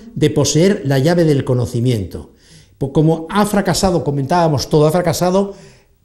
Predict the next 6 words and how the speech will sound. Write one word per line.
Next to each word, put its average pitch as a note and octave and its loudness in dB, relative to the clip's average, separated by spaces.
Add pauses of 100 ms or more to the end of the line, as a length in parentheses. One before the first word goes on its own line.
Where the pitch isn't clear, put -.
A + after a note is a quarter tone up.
fracasaron E3 2
los C3+ 2
griegos, C3 0
fracasaron D#3+ 0
los D3+ 4
romanos, A#2 -2